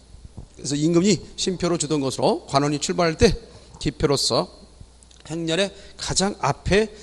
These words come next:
세우는 것을 얘기하게 되죠. 아무래도 이제 강원도 관찰사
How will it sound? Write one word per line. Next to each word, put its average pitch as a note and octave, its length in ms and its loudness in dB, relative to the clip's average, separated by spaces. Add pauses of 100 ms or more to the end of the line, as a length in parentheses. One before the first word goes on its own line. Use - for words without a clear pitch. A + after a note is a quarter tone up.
(160)
세우는 E3 480 2
것을 D3+ 240 -4
얘기하게 C3 380 -6
되죠. C3 300 -6 (500)
아무래도 D#3+ 260 -6
이제 G#3 80 -6
강원도 E3+ 600 -4
관찰사 D#3 960 -6